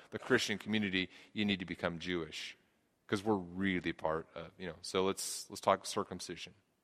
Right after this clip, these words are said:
And Paul hears about this. He's like, "Guys, guys, guys, guys, guys, no, that's, that's not right." Galatians three, he says, "Look, um,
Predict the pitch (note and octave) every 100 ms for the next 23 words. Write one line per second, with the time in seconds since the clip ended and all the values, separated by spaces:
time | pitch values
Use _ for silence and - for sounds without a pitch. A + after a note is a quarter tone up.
0 | _ _ _ _ _ _ _ _ _ _
1 | _ _ _ _ - _ _ _ A2 -
2 | - E3 D#3+ C#3 A2 C3+ E3 C#3 A#2+ A2
3 | G#2+ G2+ G2 G2+ - D3+ A#2+ G#2 - A#2+
4 | G#2+ - A2+ G2+ A2 G#2+ F#2+ - A#2+ A#2
5 | G2 F#2 B2+ G#2+ - - - _ - -
6 | G#2+ A#2+ G2 G#2+ A2+ G#2 - - - _
7 | _ _ _ _ _ _ _ _ - A#2
8 | A#2+ B2+ A2 - C3 C3+ B2+ B2 A2+ -
9 | B2 A2+ C#3+ A#2+ - - - B2+ A#2+ A2